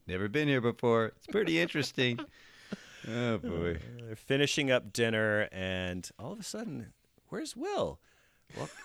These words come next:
Speaker 2: he's not here. He's not where he's supposed to be. Oh, my goodness. You could have seen this coming up from a mile away. Guess where he is? <laughs>
Speaker 1: Back at the Chariot. You know, a big, just for all those future fathers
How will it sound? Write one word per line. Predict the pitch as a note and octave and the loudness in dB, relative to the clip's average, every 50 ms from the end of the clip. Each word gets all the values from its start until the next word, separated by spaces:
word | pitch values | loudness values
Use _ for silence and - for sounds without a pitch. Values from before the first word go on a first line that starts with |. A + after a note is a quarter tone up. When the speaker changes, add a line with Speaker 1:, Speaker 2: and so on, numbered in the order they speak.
| - - - - - | -20 -20 -20 -12 -8
Speaker 2:
he's | - C3+ A#2 - | -6 -6 -6 -4
not | D2 E2 G2 - - | -6 -6 -6 -6 -4
here. | G3 A3+ C4 B3 F#3 | -2 0 0 2 0
He's | A#2 G2+ F#2+ | 0 -2 -2
not | G#2+ G#2 G2+ - | -4 -4 -4 -6
where | - B2+ C3 | -6 -4 -4
he's | D3 D#3 | -4 -4
supposed | - - F3 G#3 A#3+ - - | -4 -4 -2 -2 -2 -2 -4
to | - C#3 | -4 -4
be. | - A2 F#2+ F2+ D2 | -2 -2 -2 -2 -2
Oh, | - G2+ A2+ A#2 A#2+ B2+ B2 | -2 0 2 2 2 2 2
my | A2 G2+ G2 G2+ G#2+ | 0 -2 -2 -2 -4
goodness. | G2+ - F2 D#2+ D2+ D2 D2+ - - | -4 -6 -6 -8 -6 -8 -8 -6 -8
You | G2+ | -6
could | - G#2+ F2+ | -6 -6 -4
have | F2+ | -4
seen | - - G2 F2+ | -2 -2 -2 0
this | F2 E2+ E2 - - | 0 -2 -2 -4 -4
coming | - - F#2 F2+ F2 F2 | -2 -2 -2 -2 -2 -4
up | F2+ - _ _ | -6 -8 _ _
from | - - - F2+ E2 | -12 -8 -6 -4 -4
a | D#2+ | -4
mile | D#2+ D#2+ D#2+ D#2+ D#2+ E2 F2 F2 F2 | -4 -4 -2 -2 0 0 0 0 0
away. | E2+ F2 D#2+ D2+ D2 D2 C#2+ D2 - - _ | -2 -2 -2 -4 -4 -4 -6 -6 -8 -6 _
Guess | - D3+ D#3 D#3 - | 2 2 2 2 2
where | D3 C3 B2 A#2 A2+ | 2 4 4 4 4
he | A2+ G2+ E2 | 4 2 0
is? | D2+ D2 D2 D2+ D#2 - - - _ _ _ - - - | 0 -2 -4 -4 -6 -6 -8 -10 _ _ _ -16 -12 -10
<laughs> | C#4+ A3+ - - - - - - - - - - - - | -10 -10 -10 -12 -14 -18 -18 -18 -20 -20 -20 -20 -6 0
Speaker 1:
Back | - G#2+ G#2+ G#2+ - - | 6 6 8 8 6 4
at | A2 | 2
the | A2+ | 0
Chariot. | A2+ - - B2+ A#2 A#2 G#2+ G#2+ G2+ G2 G2 - - - - - | -2 2 4 4 6 6 6 4 2 2 0 -2 -6 -12 -4 2
You | - E3+ | 6 8
know, | E3 F#3+ E3+ | 8 8 8
a | C3 C3+ C#3+ C#3 - - B2 - | 6 4 2 0 -2 -6 -4 2
big, | - F#3+ G3+ - - - - - - - - - - - - | 4 4 4 4 0 -6 -16 -14 -12 -12 -12 -12 -16 -8 -2
just | - D#3 D3+ - - - - | 2 2 2 2 -2 -6 -14
for | - - - - B2+ B2 B2 | -18 -10 -2 2 6 8 10
all | B2 B2+ C3 | 10 10 8
those | A#2+ A#2+ A2+ G#2+ - | 6 6 4 2 2
future | - - A#2 A2 - - G#2 F#2 | 2 2 2 2 2 0 -4 -2
fathers | - - G2 G2 G2 G2+ G#2+ G#2 G2+ G#2 G2+ - - - - | 2 2 4 4 4 4 4 2 2 0 -2 -4 -6 -10 -10